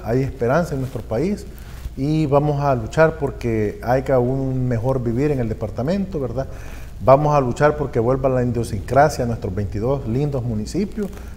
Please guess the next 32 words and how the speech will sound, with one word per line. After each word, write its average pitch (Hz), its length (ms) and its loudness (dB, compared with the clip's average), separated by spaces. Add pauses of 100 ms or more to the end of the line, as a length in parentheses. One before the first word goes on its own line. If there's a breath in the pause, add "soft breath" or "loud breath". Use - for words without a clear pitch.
(100)
¿verdad? 127 320 2
Con 120 240 0
sus 101 760 -4
culturas 143 760 2
y 143 60 -4
virtudes 165 760 0
y 143 80 -2
defectos, 165 680 0
pero 120 200 -2 (340 loud breath)
cada 143 200 10
municipio 143 520 0
tiene 139 440 0
eso. 120 420 2 (420 loud breath)
Y 127 240 2
le 127 120 4
mando 143 240 2
un 131 40 0
fuerte 143 540 4
abrazo, 143 480 10
¿verdad? 120 400 6
Y 120 80 4
no 147 140 6
me 156 140 2
canso 160 340 6
de 131 80 6
decir 175 340 2 (380 loud breath)
que 131 140 8
amor 135 540 6
con 123 200 0
amor 143 320 4
se 127 100 -6
paga. 196 460 6